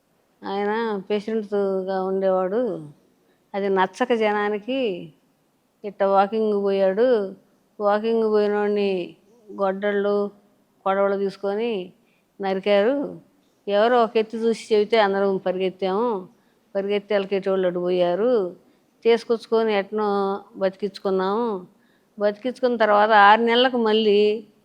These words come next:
మళ్ళీ ఆరు నెలలకు ఇంటికొచ్చి తలుపు కొట్టి, తలుపు తీపిచ్చి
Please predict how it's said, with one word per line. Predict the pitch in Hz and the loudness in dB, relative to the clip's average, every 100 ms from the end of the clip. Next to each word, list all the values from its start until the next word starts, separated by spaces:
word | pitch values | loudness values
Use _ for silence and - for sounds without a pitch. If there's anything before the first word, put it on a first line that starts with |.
| _ _ - | _ _ -10
మళ్ళీ | 220 240 | -2 4
ఆరు | 214 208 226 | 6 6 4
నెలలకు | 226 240 240 | 0 0 0
ఇంటికొచ్చి | 220 233 247 233 240 240 | -2 2 0 0 -2 -2
తలుపు | 208 214 208 | 0 -2 0
కొట్టి, | 208 208 208 | 0 -2 -2
తలుపు | 202 202 | -2 -2
తీపిచ్చి | 196 202 190 - 226 196 165 | -4 -6 -6 -6 -4 -4 -6